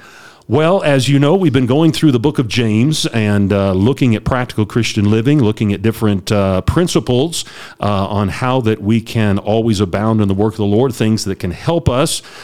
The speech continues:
uh, to better accomplish that. Remember, uh, that when, uh, one day we stand before the judgment seat of Christ, we're gonna give an account for the work and the labor,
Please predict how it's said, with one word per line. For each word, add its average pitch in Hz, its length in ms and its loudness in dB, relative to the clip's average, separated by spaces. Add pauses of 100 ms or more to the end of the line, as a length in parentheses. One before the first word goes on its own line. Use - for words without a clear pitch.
(140)
uh, 98 280 0
to 104 220 -2
better 120 360 0
accomplish 135 580 -2
that. 147 260 0
Remember, 135 580 2 (280)
uh, 95 240 -2
that 101 240 -2
when, 101 420 0
uh, 95 180 -4
one 113 260 0
day 123 120 2
we 110 140 0
stand 120 320 -2
before 117 240 0
the 107 80 0
judgment 110 420 -2
seat 135 200 -4
of 143 100 -6
Christ, 90 420 -6
we're 98 140 -4
gonna 95 200 -2
give 95 180 -2
an 101 40 -2
account 127 460 -4
for 110 80 -4
the 98 80 0
work 131 420 0
and 98 120 -2
the 95 40 -2
labor, 123 520 2